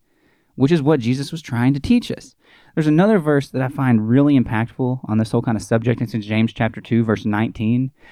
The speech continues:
It says, "You say you have faith, for you believe that there is one God.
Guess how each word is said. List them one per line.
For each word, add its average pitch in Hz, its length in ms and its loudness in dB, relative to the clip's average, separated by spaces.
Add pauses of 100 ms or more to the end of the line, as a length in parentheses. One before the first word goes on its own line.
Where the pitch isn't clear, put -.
(200)
It - 80 -2
says, 110 220 2
"You 127 200 4
say 185 200 0
you 190 140 4
have 185 120 2
faith, - 380 -2 (500)
for 123 100 4
you 123 120 4
believe 120 300 4
that 113 80 -6
there 113 140 4
is 110 100 -2
one 104 320 0
God. 120 400 -2